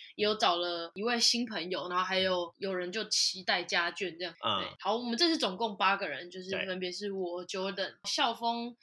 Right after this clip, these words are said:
Speaker 1: 还有校风的老婆佩奇、怡切、阿南、嘉凯跟应轩。应轩是我们的新朋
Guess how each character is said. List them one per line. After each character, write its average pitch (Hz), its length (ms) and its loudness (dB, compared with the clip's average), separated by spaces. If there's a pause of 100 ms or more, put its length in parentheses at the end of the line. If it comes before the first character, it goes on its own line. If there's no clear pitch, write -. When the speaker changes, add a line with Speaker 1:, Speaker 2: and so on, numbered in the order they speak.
(140)
Speaker 1:
还 196 80 -4
有 196 60 -4
校 208 160 -4
风 202 260 -6
的 185 280 -2
老 160 180 -10
婆 160 100 -10
佩 233 160 -4
奇、 180 480 -2 (340)
怡 196 140 -10
切、 185 640 0 (220)
阿 208 120 0
南、 170 480 -2
嘉 202 220 2
凯 180 340 -4
跟 185 400 -6
应 233 180 -4
轩。 196 260 -2
应 277 120 0
轩 262 140 0
是 269 80 -2
我 208 60 -2
们 170 100 -6
的 170 100 -6
新 196 200 -2
朋 185 100 -12